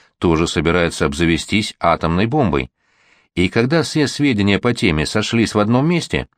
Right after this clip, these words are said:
убежденность Квасникова, конкретные данные из Лондона, предложение Флерова,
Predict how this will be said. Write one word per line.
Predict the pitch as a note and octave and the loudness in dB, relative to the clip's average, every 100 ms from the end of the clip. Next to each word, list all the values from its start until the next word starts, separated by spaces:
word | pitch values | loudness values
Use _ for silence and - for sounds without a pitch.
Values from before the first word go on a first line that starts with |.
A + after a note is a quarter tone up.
| _ _ _ _ - | _ _ _ _ -4
убежденность | D#2 E2+ D#2+ B2+ A2+ F#2+ | 0 0 0 0 0 -2
Квасникова, | - A#2 C3 - D#2 D#2 C#2+ C#2 _ _ _ | -2 -2 -2 -2 -2 0 -2 -4 _ _ _
конкретные | - G2+ A2+ B2 A#2+ G#2+ | -2 -2 0 0 2 2
данные | G2 B2 A#2 A2 G#2+ | 2 2 2 0 0
из | G2 | 0
Лондона, | B2 C#3 G#2+ D#2+ C#2 C2 _ _ _ _ _ _ | 0 2 0 0 -2 -6 _ _ _ _ _ _
предложение | F#2 F#2+ A#2+ A#2 C#3+ C#3 A#2 | -2 2 2 2 0 0 -2
Флерова, | - A#2+ D3 D#3 G2 D#2+ | 0 2 2 2 0 -4